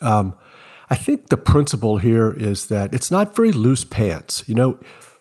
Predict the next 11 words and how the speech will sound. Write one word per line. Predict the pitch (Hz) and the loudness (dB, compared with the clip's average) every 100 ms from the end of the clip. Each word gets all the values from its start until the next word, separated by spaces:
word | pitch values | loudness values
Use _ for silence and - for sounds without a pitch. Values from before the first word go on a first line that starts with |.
| _ - | _ 2
both | 160 180 | 2 2
of | 208 127 | 0 0
them | 127 120 120 120 | 2 4 2 0
are | 113 | -6
too, | - 156 214 214 | -2 2 2 0
a | 110 | 0
bit | - - - | 0 0 -2
too | - 160 | 0 0
precise. | - 117 - 113 87 - - - _ _ _ _ _ _ _ | -2 -4 0 -2 -2 -6 -8 -10 _ _ _ _ _ _ _
And | 131 135 | 0 2
it's, | 131 - - | 0 -4 -8